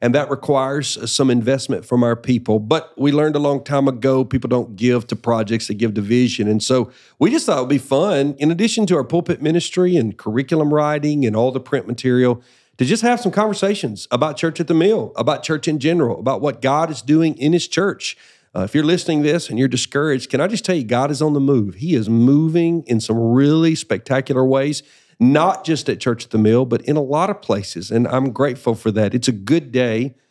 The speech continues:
to serve the Lord more than ever. We have an opportunity to do something significant. And as we've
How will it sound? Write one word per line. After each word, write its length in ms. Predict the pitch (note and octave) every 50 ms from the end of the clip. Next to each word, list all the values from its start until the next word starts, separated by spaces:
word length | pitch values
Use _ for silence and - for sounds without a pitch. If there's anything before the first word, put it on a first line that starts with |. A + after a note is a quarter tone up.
| _ _ _ _ _ _ _
to 100 | - C3+
serve 320 | - - E3 D#3+ D#3+ C#3+
the 80 | C#3+ D#3
Lord 420 | D#3 E3 G3 G3+ D3 B2+ G2+ - -
more 420 | A2 A#2 B2+ C#3 D#3 E3+ - - -
than 160 | D3 E3 E3 F3+
ever. 360 | G3 G#3 D#3+ A2+ F#2+ D2+ - A#2+
We 140 | A2+ A#2+
have 120 | B2 B2 A#2
an 80 | A#2+
opportunity 560 | B2 A#2+ A#2 - G#2+ - - B2 B2 A#2 A#2+ A2+
to 60 | G#2+
do 120 | A#2 A#2+
something 400 | A2+ - A#2 A2 G#2 - G#2+ G2
significant. 760 | - - - G2 - G#2+ G#2+ G2+ - - F#2 - - - - -
And 180 | B2+ C3 C#3+ -
as 280 | A#2+ D3+ F3+ G3 F#3
we've 360 | G#3+ A3 A#3+ A#3 A3 F3 C#3